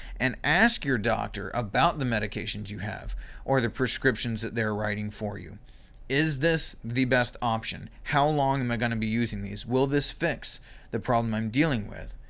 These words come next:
And if not, what are some additional options? Laser therapy is an alternative conservative care method, alternative to drugs and invasive surgical type applications.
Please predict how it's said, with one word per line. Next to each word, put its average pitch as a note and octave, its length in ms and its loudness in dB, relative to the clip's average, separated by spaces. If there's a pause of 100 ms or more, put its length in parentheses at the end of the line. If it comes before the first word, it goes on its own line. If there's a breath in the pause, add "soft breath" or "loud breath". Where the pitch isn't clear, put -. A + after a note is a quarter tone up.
And B2 140 0
if A2+ 120 -2
not, D#3+ 400 6 (360 loud breath)
what B2 260 0
are C#3+ 80 4
some D3+ 240 0
additional A#2+ 760 -4
options? C#3 600 -2 (400 loud breath)
Laser D3 440 4
therapy A#2 560 2
is B2 180 0
an C3+ 80 -4
alternative D3+ 760 2
conservative A#2+ 680 -2
care E3 460 2
method, G2+ 480 -8 (360 loud breath)
alternative A#2 800 2
to A2+ 360 2 (240 loud breath)
drugs A2 400 2
and A2+ 100 0
invasive G#2+ 560 0
surgical G#2 500 -4
type G2+ 320 -4
applications. A2+ 840 -2